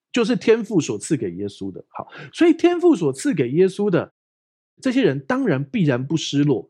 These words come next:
好，那再来，那既然一样好，那神已经知道他会得救，那我就不用做事啊。那反正他们会得救嘛，反正他们会得救嘛，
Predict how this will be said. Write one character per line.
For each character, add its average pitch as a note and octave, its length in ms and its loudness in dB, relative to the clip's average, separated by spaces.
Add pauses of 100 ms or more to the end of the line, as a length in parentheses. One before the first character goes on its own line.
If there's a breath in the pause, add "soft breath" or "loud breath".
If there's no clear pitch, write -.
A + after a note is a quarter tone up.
好， D#3+ 140 2
那 C#4+ 160 2
再 C#4+ 140 2
来， E3 180 2
那 C4 100 -2
既 B3+ 200 -4
然 D#3 200 0
一 C#3+ 60 -4
样 F3 180 2
好， A#2+ 200 -4
那 F#3 100 0
神 B2+ 220 -4
已 - 20 -8
经 C3 180 -6
知 C#3+ 60 -2
道 C3+ 80 0
他 C3 100 -4
会 C3+ 120 0
得 G#2+ 160 -4
救， A#2+ 180 -4
那 A#3 100 -2
我 C4 140 0
就 C4+ 80 -2
不 G3+ 140 -4
用 A#3+ 120 -4
做 A#3+ 160 -2
事 G#3+ 180 0
啊。 F3 240 0 (880)
那 C4 180 2
反 C3+ 180 0
正 G#3 160 2
他 G3+ 80 0
们 F3 80 0
会 F3 140 2
得 A#2 160 -2
救 A#2 160 -4
嘛， G2 160 -10 (180)
反 B2+ 100 -2
正 G#3 80 -2
他 A3+ 80 -4
们 G#3 80 -4
会 G#3 120 -2
得 B2 120 -2
救 C3+ 160 -2
嘛， F#2 140 -12